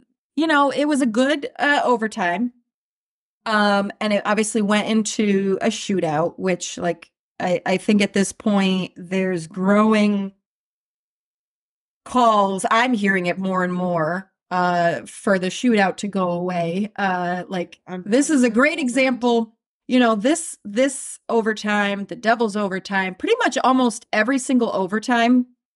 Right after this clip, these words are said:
Speaker 1: that we experienced over this past week has been fantastic and exciting and has been resolved. And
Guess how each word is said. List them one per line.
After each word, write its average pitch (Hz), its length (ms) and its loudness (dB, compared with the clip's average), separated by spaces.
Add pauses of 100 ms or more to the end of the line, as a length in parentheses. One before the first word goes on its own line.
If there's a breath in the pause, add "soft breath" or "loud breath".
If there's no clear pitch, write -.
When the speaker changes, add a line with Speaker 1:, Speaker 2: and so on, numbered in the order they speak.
(440)
Speaker 1:
that 214 140 -2
we 220 100 4
experienced 214 800 -2
over 202 260 -2
this 180 180 -8
past 175 360 -8
week 226 340 -2 (440)
has 262 300 0
been 220 680 -2 (180)
fantastic 214 680 0
and 190 380 -2
exciting 208 580 0
and 180 220 -6
has 190 340 -4
been 202 220 -2
resolved. 175 840 -2
And 185 580 -2